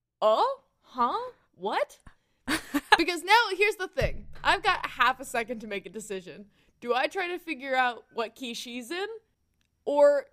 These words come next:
Speaker 1: do I keep singing in the key I'm in and hope she finds me? I have no time. I have no time to make that decision. I continued in the key I was in. She found me, which leads me to believe that it might not have been my fault. But like I said, I was so in the moment of the piece that I just was like, I,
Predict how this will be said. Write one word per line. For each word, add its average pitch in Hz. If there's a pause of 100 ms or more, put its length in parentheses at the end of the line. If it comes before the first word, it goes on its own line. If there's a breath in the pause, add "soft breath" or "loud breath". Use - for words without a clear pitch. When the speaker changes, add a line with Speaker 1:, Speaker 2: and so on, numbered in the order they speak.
(160)
Speaker 1:
do 285
I 285
keep 311
singing 277
in 254
the 247
key 247 (140)
I'm 320
in 240
and 226
hope 226
she 226 (100)
finds 277
me? 143 (280)
I 302
have 320
no 247
time. 208
I -
have 262
no 349
time 339
to 311
make 285
that 247
decision. - (360)
I 302
continued 262
in 233
the 247
key 247
I 220
was 220
in. 202 (160)
She -
found 240
me, 190 (260)
which 330
leads 508
me 403
to 339
believe 294
that 254
it 226
might 277
not 262
have 254
been 247
my 233
fault. 302
But 294
like 302
I 311
said, 320
I 262
was 277
so 311
in 294
the 269
moment 247
of 202
the 233
piece 262
that 240
I 269
just -
was 262
like, 247
I, 240